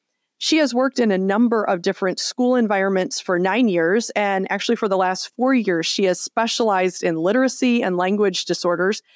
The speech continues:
at a school for children with dyslexia. Sharon truly loves all things education. I can vouch for <laughs> that.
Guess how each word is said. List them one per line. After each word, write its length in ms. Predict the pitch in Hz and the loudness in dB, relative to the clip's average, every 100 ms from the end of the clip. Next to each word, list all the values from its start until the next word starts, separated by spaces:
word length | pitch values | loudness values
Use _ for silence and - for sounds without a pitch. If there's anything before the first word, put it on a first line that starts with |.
| _ _ - | _ _ -2
at 100 | 240 | 0
a 40 | 233 | 0
school 260 | - 285 | 0 0
for 180 | 254 233 | 0 -2
children 420 | - 247 240 220 | 0 0 0 0
with 160 | 180 - | 0 -2
dyslexia. 880 | 180 - 190 196 - - 151 104 - _ _ _ _ _ - | -4 -4 -4 -4 -4 -4 -2 -2 -4 _ _ _ _ _ -10
Sharon 440 | - 247 247 233 220 | -2 0 2 2 0
truly 480 | - 254 254 247 | -4 0 2 2
loves 420 | 208 208 196 190 - | 2 2 0 -2 -2
all 180 | 190 185 | -2 0
things 220 | 196 175 | -2 -2
education. 640 | 180 170 - 180 - 180 - | -2 -2 -4 -4 -4 -4 -4
I 100 | 208 | -2
can 160 | 202 | -2
vouch 280 | 175 170 - | -2 -4 -6
for 120 | - | -4
<laughs> 0 | |
that. 420 | 233 226 233 214 | -2 0 0 -2